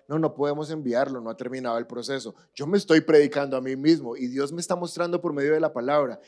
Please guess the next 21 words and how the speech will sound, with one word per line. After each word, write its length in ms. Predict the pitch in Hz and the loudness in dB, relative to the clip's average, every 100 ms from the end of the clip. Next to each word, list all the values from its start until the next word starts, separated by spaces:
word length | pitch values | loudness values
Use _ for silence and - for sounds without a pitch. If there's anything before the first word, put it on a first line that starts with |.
| - _ | -20 _
que 160 | 143 | 0
todo 480 | 139 - 185 226 247 | 0 4 6 8 8
el 140 | 220 175 | 8 8
mundo 480 | 185 151 131 - | 0 0 -4 -6
puede 360 | - 160 165 180 | 2 6 6 4
servir 640 | 175 127 117 139 - - - | -2 -4 -2 -4 -4 -14 2
aún 420 | 131 190 240 - | 8 8 8 -4
sin 220 | - 147 | -8 -6
haber 220 | 123 127 127 | -4 -4 -4
terminado 400 | 139 135 120 117 | -6 -6 -8 -8
el 100 | 101 | -10
proceso. 500 | 113 104 98 - _ _ _ _ _ _ _ _ 254 262 254 _ _ _ _ _ _ _ _ - - - _ _ _ _ _ _ - - _ _ | -12 -12 -16 -20 _ _ _ _ _ _ _ _ _ _ _ _ _ _ _ _ _ _ _ -16 -16 -16 _ _ _ _ _ _ -20 -20 _ _
Siete 360 | - 165 165 | 4 6 6
trabajos, 600 | - 175 143 143 113 104 - | 6 8 10 8 4 -4 -4
siete 240 | 151 170 | -4 -4
funciones, 580 | 165 170 156 151 117 98 | -6 -8 -2 -2 -2 -6
siete 220 | 151 165 | -6 -4
responsabilidades 1000 | 175 170 170 156 147 139 131 139 147 147 | -8 -8 -10 -4 -2 0 -2 -2 -2 -4
que 100 | 143 | -8
puedes 300 | 139 147 156 | -6 -6 -6
hacer 380 | 123 160 165 | -2 0 0